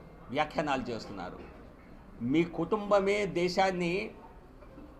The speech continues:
ప్రజాస్వామ్య దేశాన్ని రాజరికంలా మార్చి,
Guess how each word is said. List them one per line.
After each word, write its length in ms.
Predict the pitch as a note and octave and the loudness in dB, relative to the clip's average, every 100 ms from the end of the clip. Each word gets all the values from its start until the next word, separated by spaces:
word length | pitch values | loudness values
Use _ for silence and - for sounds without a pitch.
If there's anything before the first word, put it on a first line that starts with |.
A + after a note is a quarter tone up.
| - - - - - | -18 -18 -18 -14 0
ప్రజాస్వామ్య 760 | E3 F#3 G#3 - A3+ G3+ G#3+ G3 | 4 8 8 8 8 8 6 2
దేశాన్ని 540 | F#3+ F#3+ G#3+ G#3 G#3+ | 4 4 4 4 4
రాజరికంలా 840 | E3+ F3 G#3 G#3 E3+ G#3+ G3+ G#3 | 6 8 8 8 4 4 8 8
మార్చి, 720 | F#3 E3 D3+ - C3+ D3+ G3 | 8 8 6 2 -4 -4 -4